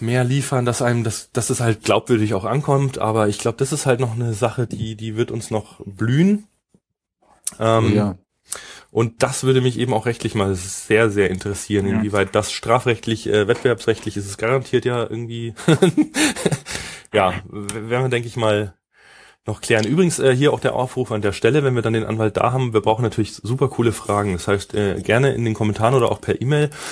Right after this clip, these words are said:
Speaker 1: an Erik und mich, ähm, Fragen im Online-Recht, die euch, äh, rumtreiben, so weitestgehend seo wäre natürlich spannend,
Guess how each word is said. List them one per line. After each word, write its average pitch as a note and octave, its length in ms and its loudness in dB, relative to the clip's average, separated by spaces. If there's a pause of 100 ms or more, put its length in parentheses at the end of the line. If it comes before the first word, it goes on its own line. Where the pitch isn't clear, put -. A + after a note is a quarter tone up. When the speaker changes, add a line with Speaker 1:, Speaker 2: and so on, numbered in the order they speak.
(120)
Speaker 1:
an G#2+ 140 0
Erik A2+ 260 2
und G#2+ 160 -4
mich, B2+ 300 -2
ähm, A2 420 2 (440)
Fragen G3+ 360 2
im G3 140 2
Online-Recht, A#2+ 500 2
die A2+ 180 -2
euch, G#2 320 0
äh, - 40 -10
rumtreiben, A2 1080 0
so G#2 340 2
weitestgehend G#2+ 540 2
seo B2 320 2
wäre A2+ 100 2
natürlich A2+ 340 -2
spannend, A#2 380 0